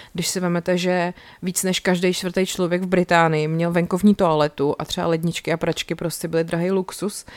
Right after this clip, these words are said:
a televizi skoro nikdo neměl a po silnicích, eh, i dneska jezdí pětatřicet milionů aut, tehdy jezdili tři miliony. Jo, takže, eh, prostě ten svět se dával do pohybu a po takových těch, takových těch letech šedí a deprivace, úsporných opatření se zdálo,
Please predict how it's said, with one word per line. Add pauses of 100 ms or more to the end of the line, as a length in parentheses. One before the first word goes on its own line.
(240)
a
televizi
skoro
nikdo
neměl
a
po
silnicích,
eh,
i
dneska
jezdí
pětatřicet
milionů
aut,
tehdy
jezdili
tři
miliony. (580)
Jo,
takže,
eh, (760)
prostě (260)
ten
svět
se
dával
do
pohybu
a
po
takových
těch,
takových
těch
letech
šedí
a
deprivace,
úsporných
opatření
se
zdálo,